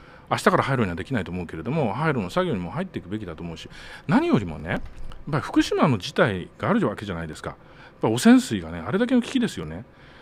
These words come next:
で、あれだけその安倍さんはもうコントロールされてる、ブロックされてると言った以上、国際公約ですから、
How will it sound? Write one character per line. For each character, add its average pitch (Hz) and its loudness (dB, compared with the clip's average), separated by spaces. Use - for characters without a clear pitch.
で、 127 0
あ 120 2
れ 240 8
だ 269 6
け 277 4
そ 262 4
の 233 10
安 180 6
倍 196 4
さ 196 4
ん 190 4
は 226 6
も 120 6
う - -2
コ 143 2
ン 139 4
ト 156 4
ロ 156 6
ー - 4
ル 123 2
さ 113 2
れ 98 2
て 101 -2
る、 87 -2
ブ 95 -4
ロ 151 2
ッ 160 -12
ク - -6
さ 101 -2
れ 92 0
て 95 -4
る 87 -4
と - -10
言 80 -10
っ - -20
た 143 0
以 156 0
上、 104 0
国 - 0
際 220 6
公 240 0
約 131 -2
で 92 -6
す - -14
か - -12
ら、 98 -2